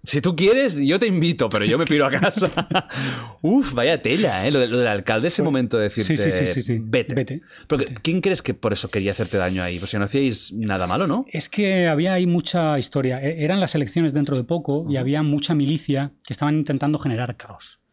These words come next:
Speaker 1: Ah.
Speaker 2: para ir en contra del gobierno. De hecho,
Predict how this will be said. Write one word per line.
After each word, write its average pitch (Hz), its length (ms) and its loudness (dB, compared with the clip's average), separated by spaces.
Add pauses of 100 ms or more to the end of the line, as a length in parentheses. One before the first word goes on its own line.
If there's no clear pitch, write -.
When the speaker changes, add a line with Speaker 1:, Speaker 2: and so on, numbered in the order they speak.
(180)
Speaker 1:
Ah. 95 240 -8 (360)
Speaker 2:
para 113 220 -2
ir 131 60 0
en 135 80 -2
contra 135 200 -2
del 117 120 -4
gobierno. 110 360 -4
De 117 60 -6
hecho, 135 400 -4